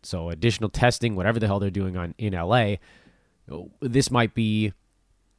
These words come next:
<sighs> Thomas Bryant is a top seventy-five fill-in because his field goal percent's gonna be good. He's actually a decent free throw shooter for a big man. He gets points, rebounds. Uh, he'll hit a three-pointer or two.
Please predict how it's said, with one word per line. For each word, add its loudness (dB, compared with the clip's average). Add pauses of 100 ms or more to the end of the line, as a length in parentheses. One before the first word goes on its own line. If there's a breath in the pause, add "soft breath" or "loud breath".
(840)
<sighs> -16 (1160 loud breath)
Thomas 6
Bryant 2
is -2
a -8
top 0
seventy-five -4
fill-in -2 (680)
because -2
his -10
field 4
goal 2
percent's -2
gonna -4
be -4
good. -2
He's -6
actually -2
a -8
decent -4
free -2
throw -2
shooter -4
for -4
a -4
big -2
man. -2 (540 soft breath)
He -4
gets -2
points, 2
rebounds. 0 (140)
Uh, -6
he'll -2
hit 0
a -4
three-pointer 0
or 2
two. 2